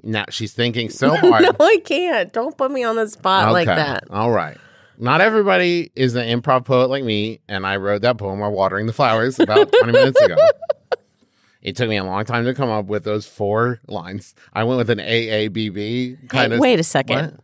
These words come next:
Speaker 2: I thought that you came, you came up with that just this second.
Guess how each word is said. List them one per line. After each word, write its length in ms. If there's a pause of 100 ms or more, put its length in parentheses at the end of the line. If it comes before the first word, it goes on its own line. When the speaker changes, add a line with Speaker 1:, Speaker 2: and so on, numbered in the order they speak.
(140)
Speaker 2:
I 140
thought 320
that 100
you 100
came, 380 (280)
you 140
came 220
up 160
with 140
that 300 (120)
just 320
this 140
second. 400